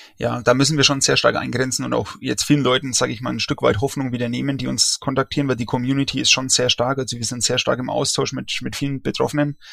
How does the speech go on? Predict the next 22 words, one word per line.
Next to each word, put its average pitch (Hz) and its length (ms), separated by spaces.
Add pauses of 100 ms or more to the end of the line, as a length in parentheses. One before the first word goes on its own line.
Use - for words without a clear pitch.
(180)
die - 80
auf 117 100
uns 135 180
zugehen, 139 300
auch 127 100
manchmal 127 240
gar 127 100
nicht 131 180
für 131 60
sich 123 180
selbst, - 240
sondern 123 200
einfach 120 180
für 120 120
Freunde 131 340
oder 123 160
für, 123 340 (400)
für 127 140
Kinder 147 320
oder 131 120
ähnliches. 143 480 (600)
Ähm, 123 560